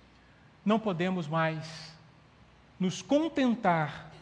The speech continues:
com processos de deterioração. Precisamos é nos achegarmos e nos aproximarmos do Senhor para que Ele, como Ele mesmo diz,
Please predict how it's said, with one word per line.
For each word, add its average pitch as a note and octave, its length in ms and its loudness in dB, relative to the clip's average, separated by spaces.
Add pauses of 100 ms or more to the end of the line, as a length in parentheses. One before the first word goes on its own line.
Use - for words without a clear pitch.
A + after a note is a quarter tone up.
(340)
com G3 140 2
processos F#3+ 1000 -2 (560)
de D#3+ 120 -6
deterioração. E3+ 920 0 (1700)
Precisamos G3 1080 4 (320)
é G3+ 80 0
nos A3 280 2
achegarmos G3 1200 8
e G#3+ 60 2
nos G3+ 180 2
aproximarmos G#3 1080 4
do F#3+ 100 -4
Senhor G3+ 600 4
para G#3+ 140 4
que G#3+ 260 0
Ele, C#4 200 6
como A#3+ 240 2
Ele G#3+ 140 2
mesmo B3+ 360 2
diz, F#3+ 340 -4